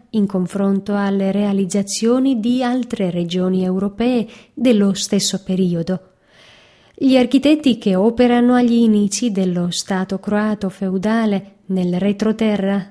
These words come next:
delle città costiere lavorano per dignitari croati.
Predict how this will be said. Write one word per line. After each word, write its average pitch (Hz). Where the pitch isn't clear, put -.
delle 185
città 196
costiere 233
lavorano 269
per 262
dignitari 214
croati. 190